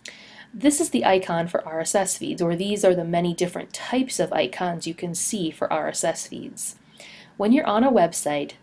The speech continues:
this is the type of icon you want to look for. And you can see it comes in multiple different ways. Often it'll just be, um,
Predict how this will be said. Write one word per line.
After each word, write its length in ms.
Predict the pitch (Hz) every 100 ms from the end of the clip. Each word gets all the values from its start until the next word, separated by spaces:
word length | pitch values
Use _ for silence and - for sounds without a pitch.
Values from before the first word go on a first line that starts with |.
| _
this 280 | 185 247 254
is 100 | 233
the 100 | 185
type 340 | - 190 196 -
of 140 | 175
icon 460 | 165 160 - 160 160
you 140 | 165
want 380 | 170 165 160 -
to 140 | -
look 260 | 175 160 -
for. 600 | - 175 156 - - - _ _ _ _ _ _ _ _ -
And 120 | 202
you 60 | 202
can 140 | 208
see 240 | 190 247 214
it 60 |
comes 300 | - 196 185
in 120 | 185
multiple 360 | 175 165 175 196
different 260 | 185 190 180
ways. 380 | 160 151 160 -
Often 380 | 196 202 247 233
it'll 180 | 220
just 320 | 208 208 - 175
be, 300 | 185 185 180
um, 300 | 175 170 -